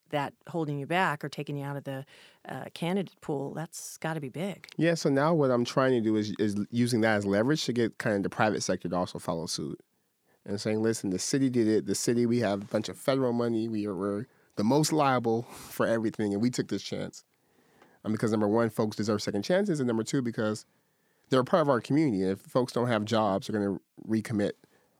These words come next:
Speaker 2: um, and con-, and exacerbate existing crime issues.
Speaker 1: Well, what kind of, uh, reception are you getting in the private sector?
Speaker 2: Slowly but surely. We have a couple who are, um, Golden State Lumber has been a great partner, so we worked with them, Fathers and Families in San Joaquin, a nonprofit, and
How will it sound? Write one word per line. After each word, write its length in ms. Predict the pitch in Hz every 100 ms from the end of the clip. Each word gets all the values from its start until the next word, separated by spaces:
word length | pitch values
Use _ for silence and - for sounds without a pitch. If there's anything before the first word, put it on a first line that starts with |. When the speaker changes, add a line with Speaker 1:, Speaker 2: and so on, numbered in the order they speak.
| _ _
Speaker 2:
um, 220 | 98 101
and 100 | 98
con-, 160 | 98 - -
and 240 | 104 82 - -
exacerbate 460 | 110 110 110 107 101
existing 340 | 98 101 95
crime 240 | 95 90 87
issues. 380 | 80 - - -
Speaker 1:
Well, 380 | 175 180 175 -
what 280 | 185 190 202
kind 240 | - 196
of, 240 | 170 151 139 -
uh, 160 | 151 143
reception 440 | - 156 175 - 156
are 60 |
you 120 | 147 135
getting 220 | 147 143
in 60 |
the 80 | 135
private 320 | - 151 139
sector? 280 | - 135 - 165
Speaker 2:
Slowly 400 | - - 214 233
but 160 | 202 175
surely. 400 | - 202 135 85
We 100 | 127
have 120 | 147
a 60 | 139
couple 340 | - 147 - 147
who 180 | 139
are, 140 | 135 127 123
um, 380 | 123 113 101 120
Golden 280 | 131 139
State 200 | 135 117
Lumber 320 | 104 120 120 123
has 140 | 117
been 100 | 113
a 60 | 98
great 260 | 101 104
partner, 400 | - 104 110 120
so 220 | 131 113
we 220 | 104 107 104
worked 340 | 107 110 -
with 180 | 101 -
them, 380 | 110 110 110 - - _ _ _ _
Fathers 300 | - 113 107
and 80 | 101
Families 220 | 107 104
in 20 |
San 140 | - 101
Joaquin, 260 | 98 110
a 40 | 101
nonprofit, 680 | 98 98 - 95 - 101 90 -
and 460 | 98 95 92 85